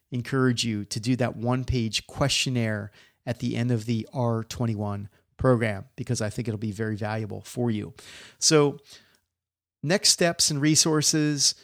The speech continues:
again, as I've mentioned, make sure to check out the Ardella Training, uh, Instagram account, where there are many training tips and how-to pieces,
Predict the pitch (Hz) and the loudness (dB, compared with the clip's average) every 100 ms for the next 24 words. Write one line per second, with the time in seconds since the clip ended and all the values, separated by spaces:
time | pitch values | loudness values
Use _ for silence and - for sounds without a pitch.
0 | _ - 123 135 117 117 143 139 147 131 | _ -8 0 2 2 -2 -2 2 2 2
1 | 139 139 - 135 120 131 - 143 113 - | 0 0 0 -2 0 -2 0 -4 -2 -2
2 | 131 131 123 120 110 107 127 123 123 - | 0 0 -2 -4 -4 -2 0 0 -2 -4
3 | 139 131 127 123 123 120 _ _ - 104 | -2 0 0 -2 -6 -10 _ _ -6 -6
4 | 104 - 156 143 - 131 143 135 131 139 | -6 -4 -2 2 0 0 -2 -2 -2 -4
5 | 131 131 - - 120 113 110 107 127 110 | -2 -4 -6 -8 -4 -2 -2 -4 -4 -4
6 | 113 123 117 - 127 117 135 123 - 107 | -2 -4 -4 -2 -2 -2 -2 -2 -2 -4
7 | 95 123 120 - 120 117 139 143 - 147 | -6 -4 -4 -2 -4 -4 -2 0 2 2
8 | 139 131 | 0 -2